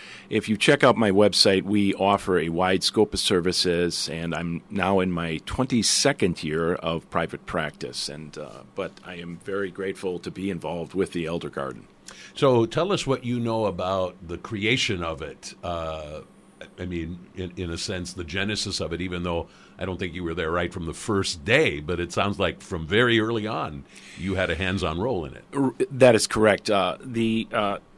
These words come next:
Speaker 1: it was s-, started by Holly Sto-,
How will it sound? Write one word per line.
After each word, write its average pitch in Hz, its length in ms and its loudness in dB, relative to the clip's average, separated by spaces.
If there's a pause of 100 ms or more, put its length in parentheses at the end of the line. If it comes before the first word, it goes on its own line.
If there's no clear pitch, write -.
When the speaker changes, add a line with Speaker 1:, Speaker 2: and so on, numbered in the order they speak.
(120)
Speaker 1:
it 139 200 2
was 123 340 2 (220)
s-, - 200 -12
started 160 480 8
by 110 320 6
Holly 127 360 4
Sto-, 113 340 6